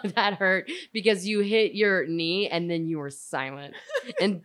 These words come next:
Speaker 1: that's when you know it's really bad. It's okay. I'll cover for you
Speaker 2: Yeah.
Speaker 1: while you just let
Speaker 2: <laughs>
Speaker 1: you sit
Speaker 2: Cool
Speaker 1: this out.
Speaker 2: down.
Speaker 1: Uh, so it, they find out it's gonna be Christian's birth-, no, she finds out earlier because I think Anastasia, prior to the helicopter crash,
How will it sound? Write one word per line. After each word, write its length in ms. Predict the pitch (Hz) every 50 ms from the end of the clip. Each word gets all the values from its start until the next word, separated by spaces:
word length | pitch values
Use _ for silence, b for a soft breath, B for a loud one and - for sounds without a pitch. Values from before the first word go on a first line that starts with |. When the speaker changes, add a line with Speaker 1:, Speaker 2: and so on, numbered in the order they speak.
| -
Speaker 1:
that's 420 | 220 208 202 202 202 - - - -
when 160 | 220 202 - -
you 80 | 202 - -
know 60 | 240
it's 200 | 202 - - - 170
really 180 | 165 160 156
bad. 340 | 143 156 147 139 135 127 131 -
It's 400 | 247 294 294 247 - 214 202 202 226
okay. 220 | 185 208 175 139
I'll 200 | 143 156 196 220
cover 300 | 214 - 247 220 202 208
for 140 | - - 180 170
you 120 | 175 175
Speaker 2:
Yeah. 180 | 175 170 165 156
Speaker 1:
while 140 | 156 165
you 120 | 165 165 156
just 220 | - - 247 -
let 140 | 185 165 147 143 151
Speaker 2:
<laughs> 100 | 175 156
Speaker 1:
you 180 | 220 240 226 -
sit 200 | - - 214 185
Speaker 2:
Cool 160 | 381 254 185
Speaker 1:
this 100 | - 196
out. 320 | 156 143 139 135 - 220 -
Speaker 2:
down. 140 | 202 277 b b b b b b b
Speaker 1:
Uh, 320 | 208 214 202 185 180 147 -
so 400 | - - 254 220 208 202 - - -
it, 160 | 240 220 180
they 240 | 240 240 - - _ -
find 280 | 247 247 262 269 254
out 120 | 240 220 208
it's 120 | 196 -
gonna 120 | 208 208
be 80 | 185 180
Christian's 360 | - - 196 175 - 180 147
birth-, 180 | - - - - 214
no, 260 | 262 269 240 - - b b b
she 160 | b - 220
finds 220 | 294 302 311 294 294
out 100 | 240 - -
earlier 400 | 202 240 254 240 214 185 170 156
because 220 | 175 - 214 190 214
I 60 | 208
think 220 | 208 277 285 - - -
Anastasia, 680 | 202 202 196 190 - - 214 208 208 202 202 180 156
prior 340 | - - - 190 196 208 226
to 60 | 226
the 80 | 208 185
helicopter 420 | 185 190 190 180 - 175 - 170
crash, 500 | 165 - 180 170 151 147 147 143 - -